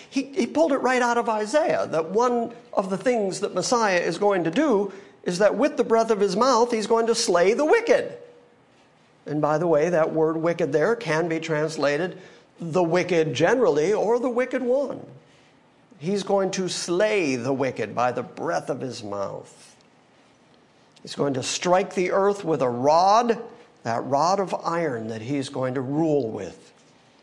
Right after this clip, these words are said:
Either you are going to bow the knee most willingly to him and recognize him as Lord and Savior,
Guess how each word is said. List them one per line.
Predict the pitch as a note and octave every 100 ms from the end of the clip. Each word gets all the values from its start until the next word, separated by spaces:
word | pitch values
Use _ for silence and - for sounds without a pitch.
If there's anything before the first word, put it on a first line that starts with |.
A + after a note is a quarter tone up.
| _ _ _
Either | C3 C#3+ D3+
you | C#3+ C#3+
are | C#3
going | C3 C3 C3+
to |
bow | B2 - B2 C3 D3 F3+
the | G#3
knee | G3+ F3 F3 G3+
most | D3+ F3+ G3 A3+
willingly | G#3+ C#4+ B3+ F#3+ D#3+ D3 C#3+
to | D3 E3 D3+
him | C3 D3 F3 A#3+ A#3+ - -
and | - C3 C3
recognize | F3 A3+ F#3+ G3 G3+ G3+ F#3+
him | G3 G#3
as | G3+ E3 G3 F3+
Lord | F#3 G#3 G#3
and | G3+
Savior, | G3 G#3+ B3+ G3 F3 F3